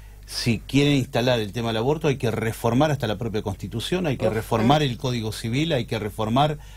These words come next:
Speaker 1: las leyes para, para poder habilitarlo. Y creo que eso va a ser muy difícil. Lo que hay que trabajar es lo previo, coincido con vos, ¿no?
Speaker 2: Mm.
Speaker 1: En la prevención, en acercarle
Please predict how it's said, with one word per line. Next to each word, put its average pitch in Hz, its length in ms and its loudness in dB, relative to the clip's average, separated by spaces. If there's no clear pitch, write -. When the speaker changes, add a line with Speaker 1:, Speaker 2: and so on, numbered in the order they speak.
Speaker 1:
las 113 200 -2
leyes 147 560 0
para, 104 560 4
para 98 260 0
poder 110 220 0
habilitarlo. 98 500 -2
Y 95 60 -4
creo 143 220 2
que 156 80 -2
eso 156 200 -2
va 147 100 4
a - 20 2
ser 165 160 -2
muy 160 180 0
difícil. 143 560 -2
Lo 113 140 0
que 147 140 4
hay 151 60 2
que 147 260 2
trabajar 135 380 2
es 143 80 2
lo 147 160 4
previo, 120 540 0
coincido 120 460 0
con 127 140 0
vos, 120 200 0
¿no? 139 180 2
Speaker 2:
Mm. 170 100 0
Speaker 1:
En 139 160 4
la 139 120 4
prevención, 117 720 0
en 117 100 0
acercarle 117 640 0